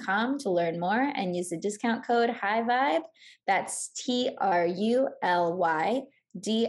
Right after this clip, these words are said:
I V I N E dot com, code high vibe.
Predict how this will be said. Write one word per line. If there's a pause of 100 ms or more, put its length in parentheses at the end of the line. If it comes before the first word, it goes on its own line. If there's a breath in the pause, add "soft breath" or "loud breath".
I
V
I
N
E (220)
dot
com,
code (160)
high
vibe.